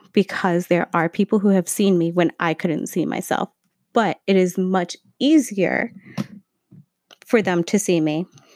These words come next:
when I am able to see myself. It is much easier for me to show up to the world when I can see myself for who I truly am.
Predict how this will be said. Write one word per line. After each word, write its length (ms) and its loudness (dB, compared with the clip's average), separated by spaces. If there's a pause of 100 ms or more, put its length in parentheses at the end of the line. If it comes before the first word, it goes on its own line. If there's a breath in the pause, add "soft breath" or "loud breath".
(1120 soft breath)
when 300 4
I 100 0
am 220 0
able 260 0
to 140 -6
see 160 -4
myself. 500 -4 (480 loud breath)
It 100 0
is 160 0
much 300 -6 (220)
easier 720 0 (200 loud breath)
for 220 0
me 160 2
to 180 -6
show 540 -2 (120)
up 260 -4
to 160 -2
the 140 0
world 520 -2 (1500 soft breath)
when 320 0
I 480 -2 (480 soft breath)
can 180 2
see 220 -2
myself 540 -2
for 380 -2 (160)
who 220 4
I 120 0
truly 400 -4
am. 300 -8